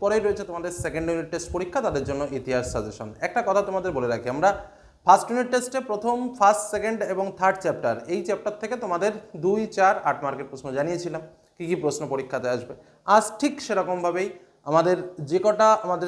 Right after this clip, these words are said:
সেকেন্ড ইউনিট টেস্টে রয়েছে, অর্থাৎ চার নম্বর চ্যাপ্টার, পাঁচ নম্বর চ্যাপ্টার এবং ছ নম্বর চ্যাপ্টার। চার নম্বর চ্যাপ্টারে আমাদের রয়েছে সঙ্ঘবদ্ধতার গোড়ার কথা, বৈশিষ্ট্য ও পর্যালোচনা। আহ, পঞ্চম অধ্যায় রয়েছে বিকল্প চিন্তা, উদ্যোগ এবং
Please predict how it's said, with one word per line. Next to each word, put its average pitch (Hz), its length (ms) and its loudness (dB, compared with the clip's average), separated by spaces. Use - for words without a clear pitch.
সেকেন্ড 220 220 0
ইউনিট 202 200 -2
টেস্টে 139 240 -6
রয়েছে, 123 280 -4
অর্থাৎ 190 260 4
চার 185 220 8
নম্বর 208 220 2
চ্যাপ্টার, 220 320 0
পাঁচ 185 180 4
নম্বর 196 240 -4
চ্যাপ্টার 190 300 -2
এবং 160 100 -2
ছ - 20 -16
নম্বর 135 240 0
চ্যাপ্টার। 113 300 -4
চার 156 180 6
নম্বর 208 180 6
চ্যাপ্টারে 226 320 4
আমাদের 214 260 6
রয়েছে 214 220 6
সঙ্ঘবদ্ধতার 190 640 2
গোড়ার 170 240 4
কথা, 185 160 0
বৈশিষ্ট্য 165 460 -6
ও - 20 -2
পর্যালোচনা। 196 520 4
আহ, - 720 6
পঞ্চম 196 360 6
অধ্যায় 226 200 6
রয়েছে 226 160 4
বিকল্প 190 320 2
চিন্তা, 175 240 -2
উদ্যোগ 165 340 2
এবং 165 160 8